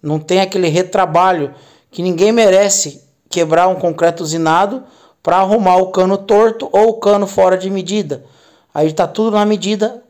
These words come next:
lógico, compatibilizado em cima do projeto. Tô mostrando pra vocês, fica a dica. O pedaço de perfil que eu deixei na obra, ele gargou tudinho, ele conferiu, assim não tem erro. Vocês vejam que não tá atropelando a lateral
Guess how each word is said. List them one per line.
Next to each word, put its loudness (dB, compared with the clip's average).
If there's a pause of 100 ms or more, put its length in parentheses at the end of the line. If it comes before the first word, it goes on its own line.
lógico, 0
compatibilizado -2
em -8
cima -4
do -2
projeto. -2 (480)
Tô 0
mostrando -2
pra 0
vocês, -2 (180)
fica -2
a 2
dica. -4 (240)
O -18
pedaço 0
de -10
perfil 0
que -4
eu 2
deixei 0
na 4
obra, 2 (340)
ele -2
gargou 2
tudinho, -4
ele -2
conferiu, -2 (320)
assim -2
não 2
tem 2
erro. 0
Vocês -4
vejam -4
que -10
não -2
tá 0
atropelando 0 (360)
a 0
lateral 0